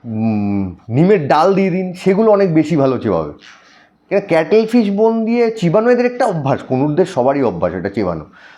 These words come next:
তো ক্যাটেল ফিশ বোন আমার মনে হয় না খুব একটা ভালো আইডিয়া হবে।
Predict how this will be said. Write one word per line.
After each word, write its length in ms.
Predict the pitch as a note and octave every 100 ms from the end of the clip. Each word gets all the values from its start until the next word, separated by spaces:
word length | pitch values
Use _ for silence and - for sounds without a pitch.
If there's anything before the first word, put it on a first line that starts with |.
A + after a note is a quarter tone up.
| _ -
তো 80 | -
ক্যাটেল 400 | C#3 C3+ G3+ A3
ফিশ 260 | A3+ A#3+ G3
বোন 260 | A#3 A#3+
আমার 240 | A#3 A3 G#3+
মনে 220 | F#3+ F#3
হয় 80 | F3+
না 100 | F3+
খুব 180 | F3 D3
একটা 200 | D3 C3+
ভালো 540 | A#2 A#2 A#2 A2+ - -
আইডিয়া 340 | A#2+ A#2+ A#2+ G#2+
হবে। 280 | F#2 D#2